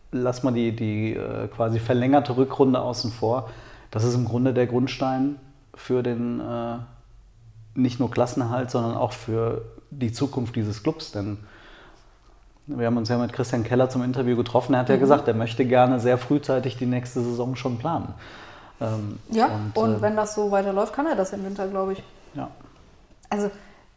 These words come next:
Speaker 2: der F C hatte auch schon mal wie viele Punkte nach der Hinrunde und ist abgestiegen? Es waren auch, glaub ich, über zwanzig.
Speaker 1: Oh, das war das die Solbakken-Saison damals?
Speaker 2: Es,
Speaker 1: Ja,
Speaker 2: es war
Speaker 1: ja.
Speaker 2: grauenvoll, aber das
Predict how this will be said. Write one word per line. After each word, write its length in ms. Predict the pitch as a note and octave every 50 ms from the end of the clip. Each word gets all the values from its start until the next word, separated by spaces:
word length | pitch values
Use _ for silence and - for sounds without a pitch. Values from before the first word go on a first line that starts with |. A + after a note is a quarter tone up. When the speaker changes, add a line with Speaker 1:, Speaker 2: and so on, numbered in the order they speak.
| - _
Speaker 2:
der 160 | A3 A3 G#3+
F 100 | G3+ G3+
C 300 | - - B3 B3+ C4 B3
hatte 260 | A#3+ B3+ - A#3 -
auch 100 | - A3+
schon 160 | - - A#3+ A3+
mal 140 | A3+ A3
wie 60 | A#3 A#3+
viele 140 | - B3+
Punkte 220 | - B3+ B3+ B3 B3
nach 140 | A#3+ A#3 A3+
der 100 | A#3 A3+
Hinrunde 300 | A#3 A3+ A3+ A#3 A3+ A3
und 80 | G#3+
ist 100 | A3 -
abgestiegen? 560 | - A3 G#3+ - A3+ - - B3+ B3 A#3+ A#3+
Es 180 | A3+ G#3 G3+ -
waren 200 | G#3+ G#3+ G#3+ G#3
auch, 300 | F#3 G#3 G#3+ - - -
glaub 200 | - G3 G3 F#3
ich, 100 | F#3+ F#3+
über 220 | G3 F#3+ F#3 F3+ F3+
zwanzig. 440 | - - G3+ F#3 F#3 - F#3+ F3+ - -
Speaker 1:
Oh, 180 | - - - -
das 220 | C3 B2 - -
war 80 | C3 C3
das 180 | C3+ C3 -
die 100 | - C#3
Solbakken-Saison 840 | B2 A#2 B2+ C3+ C#3+ D3 D#3 D3+ D#3 D#3 D3+ D3+ D3 D3 D#3 D3+ D#3
damals? 420 | D3+ D3 D#3 D#3 D3+ D#3 D#3+ - - - - - F3
Speaker 2:
Es, 120 | G3+ G3+ A#3+
Speaker 1:
Ja, 60 | -
Speaker 2:
es 140 | G#3+ - -
war 80 | A3
Speaker 1:
ja. 60 | G#3+ G#3+
Speaker 2:
grauenvoll, 420 | G3+ G3+ A3 A3 G#3+ - F#3+ F#3
aber 180 | D3+ F#3 G3 F#3+
das 280 | G3 G3+ G3 - -